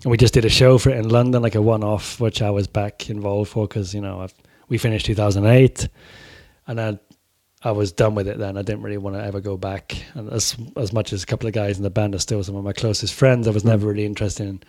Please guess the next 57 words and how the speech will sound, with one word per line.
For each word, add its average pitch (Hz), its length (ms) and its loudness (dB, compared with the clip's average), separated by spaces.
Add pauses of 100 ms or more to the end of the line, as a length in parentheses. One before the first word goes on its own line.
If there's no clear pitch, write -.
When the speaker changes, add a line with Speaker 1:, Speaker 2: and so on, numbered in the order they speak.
(360)
Speaker 1:
revisiting 107 560 -2
that 104 260 -8
kind 107 160 -6
of 95 220 -10 (920)
musically 120 520 6
or 113 200 4
emotionally. 107 680 -2
Speaker 2:
Mm, 127 220 -4 (120)
mm. 110 240 -8
Speaker 1:
Um, 104 600 -8 (360)
but 120 120 0
when 110 120 0
this 113 120 -4
twenty-year 113 360 -4
thing 107 200 -6
came 107 200 -6
up, 95 160 -8
it 110 80 -14
felt 110 180 -16
like, 101 220 -16
you 101 80 -14
know, 95 160 -16
a 95 60 -14
fun 95 300 -12
thing 95 180 -10
to 95 60 -14
do 90 280 -10 (340)
just - 180 -6
as 101 80 -6
a 98 80 -6
one-off 95 320 -8
show. 95 400 -8 (920)
And, 101 300 -6
uh, 98 240 -2
I 117 180 4
already 104 320 2
had 101 240 -2
the 104 80 -6
book 110 320 0 (600)
idea 101 680 -4
going 104 240 -4
before, 104 320 -2
so 117 140 2
I 110 80 6
was 107 140 2
kind 120 160 4
of 107 100 0
al-, 113 140 -8
already 117 680 0
in 101 80 -6
the 98 60 -10
process 104 380 -2
of 98 100 -8
writing 104 300 -8
the 95 60 -10
book. 98 300 -6
And 98 220 -16